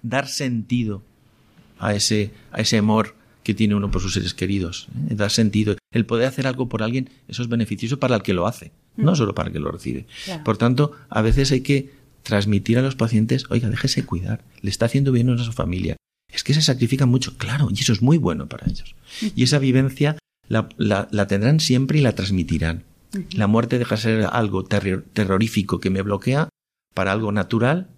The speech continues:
Speaker 1: que cuando llegue, llegará, pero hasta entonces tengo todos los recursos para vivir con intensidad.
Speaker 2: ¿Qué crees que hace falta en España para que la gente, o bueno, los, mm,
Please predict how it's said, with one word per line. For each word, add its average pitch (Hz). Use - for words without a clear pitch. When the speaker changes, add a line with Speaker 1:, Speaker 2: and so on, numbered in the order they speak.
Speaker 1:
que 95
cuando 90
llegue, 104
llegará, 113
pero 95
hasta -
entonces 104
tengo 95
todos 101
los 113
recursos 104
para 101
vivir 92
con 92
intensidad. 82
Speaker 2:
¿Qué 233
crees 302
que 247
hace 220
falta 190
en 180
España 175
para 165
que 160
la 160
gente, 170
o 151
bueno, 175
los, 135
mm, 147